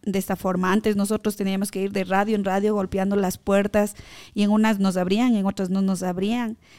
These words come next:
Como digo, antes solo sonábamos en A Ms, a-, a-, luego ya se puso de moda las F Ms, ahora ya en todo el mundo, en plataformas incluso. Entonces hay que trabajar mucho y es importante prepararse también.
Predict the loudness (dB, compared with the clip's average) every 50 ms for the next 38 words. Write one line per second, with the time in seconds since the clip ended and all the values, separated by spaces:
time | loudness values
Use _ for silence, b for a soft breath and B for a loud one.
0 | b b -4 -2 0 2 2 2 2 2 0 0 -2 -2 -2 -2 0 0 0 0
1 | 0 0 2 2 2 2 2 0 -2 -2 -4 -4 -2 -2 0 0 0 2 2 0
2 | 0 -2 -4 -6 -6 -6 -4 -2 0 0 2 0 0 -2 -2 -2 0 0 0 0
3 | 0 -2 -2 -4 -6 -6 -6 -4 -4 -2 -2 0 0 0 0 -2 -2 -2 -4 -4
4 | -6 -6 -4 -2 0 0 2 2 2 0 0 0 -2 -2 -2 -2 -4 -4 -4 -4
5 | -4 -4 -4 -2 -2 -2 0 0 0 2 4 4 4 4 4 2 0 -2 -4 -4
6 | -6 -6 -6 -6 -6 -6 -4 -2 -2 -2 -2 -4 -4 -6 -8 -8 -4 -4 -4 -2
7 | -2 -4 -6 B B B B B B B B B B B B B B _ -10 -6
8 | -4 -2 -2 -2 -4 -10 _ _ _ -4 -4 -2 -2 -4 -4 -4 -6 -6 -8 -8
9 | -8 -6 -6 -4 -4 -4 -4 -6 -8 -12 -16 -16 -18 -20 _ _ _ 0 0 2
10 | 2 2 0 0 0 -2 -4 -4 -4 -4 -4 -2 -2 -4 -4 -4 -6 -6 -6 -8
11 | -10 -8 -10 -10 -12 -12 -14 -16 -16 -18 -20 -20 _ -20 -20